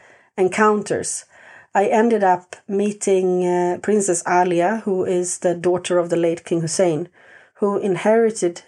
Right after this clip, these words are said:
his horses that has followed the Hashemite family for, well, since the time of the Prophet Muhammad. And it turns out that these horses, the legend is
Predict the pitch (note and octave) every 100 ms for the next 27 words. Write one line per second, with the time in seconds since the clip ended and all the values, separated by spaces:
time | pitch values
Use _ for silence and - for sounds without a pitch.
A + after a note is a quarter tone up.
0 | - A3+ G#3+ C4 B3+ - - - - G3
1 | G3+ G3+ - G#3+ G#3 G3 F3+ F3 F#3+ -
2 | F#3 E3+ - F#3+ F#3 D#3 D#3+ - _ -
3 | - - _ _ _ _ _ F#3+ F3+ F3+
4 | F3 - _ _ _ _ G3+ G3+ F#3+ -
5 | G#3+ G3+ - - G3+ G3+ F#3+ F3+ G3+ -
6 | E3+ G3+ G3 D3 - _ _ _ _ _
7 | _ _ _ _ _ - G#3+ G#3 G3+ -
8 | A#3 A#3+ A#3 F#3 E3 F#3+ F#3 G#3 G#3+ -
9 | F3+ E3 E3 D#3+ F#3 G3+ A#3+ A3 G3 E3
10 | D3 F3 -